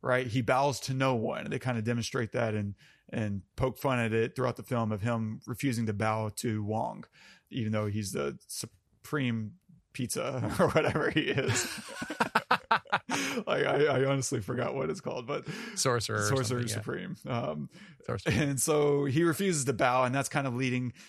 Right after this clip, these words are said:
Speaker 1: into this idea that he, he has to con-, control everything. He has to be in control. He is the, the pinnacle despite whatever. But the payoff is so lackluster because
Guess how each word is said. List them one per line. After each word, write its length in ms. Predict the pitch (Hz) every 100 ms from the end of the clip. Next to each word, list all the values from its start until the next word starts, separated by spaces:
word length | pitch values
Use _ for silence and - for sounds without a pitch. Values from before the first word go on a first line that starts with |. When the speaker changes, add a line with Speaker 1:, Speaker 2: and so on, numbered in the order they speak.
| -
Speaker 1:
into 180 | 127 131
this 180 | 120 113
idea 360 | 123 113 117 113
that 200 | 110 -
he, 360 | 113 117 110 - - _
he 440 | - 143 127 135 - -
has 280 | 120 131 117
to 100 | -
con-, 220 | 139 131 - _ _ _ _ _ _
control 600 | - 127 - 156 127 113 113
everything. 320 | 110 123 110
He 120 | 107
has 120 | 117 -
to 80 |
be 140 | 113 117
in 60 |
control. 520 | 110 110 131 117 110 - - _
He 240 | - 143 139
is 160 | 113
the, 240 | 120 117 117 110
the 80 | -
pinnacle 560 | - 139 123 131 120 117
despite 560 | 101 101 - 135 120 -
whatever. 640 | - 120 113 120 - - - - - _
But 140 | 170 156
the 60 | -
payoff 580 | 185 233 190 156 123 -
is 120 | 143
so 480 | - - 190 190 180
lackluster 1000 | 143 139 147 - 127 - - - - - _ _ _ _ _ _ _
because 540 | 131 - 143 139 120